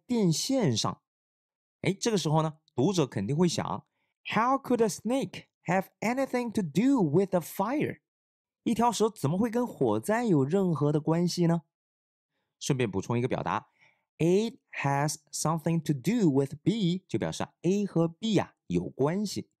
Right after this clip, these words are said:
而如果说 A doesn't have anything to do with B，那就表示啊，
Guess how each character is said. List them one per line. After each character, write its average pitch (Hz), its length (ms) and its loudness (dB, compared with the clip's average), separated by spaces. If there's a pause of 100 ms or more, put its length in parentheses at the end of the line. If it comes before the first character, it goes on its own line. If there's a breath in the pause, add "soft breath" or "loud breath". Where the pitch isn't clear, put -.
(320)
而 135 120 -2
如 185 120 2
果 180 80 4
说 175 280 0 (260)
A 185 360 2 (180)
doesn't 196 680 -2
have 175 260 0 (180)
anything 180 540 0
to 156 120 0
do 170 400 2
with 123 360 0
B， 190 400 2 (160 soft breath)
那 110 100 -4
就 110 60 0
表 80 120 -2
示 90 140 -4
啊， - 120 -8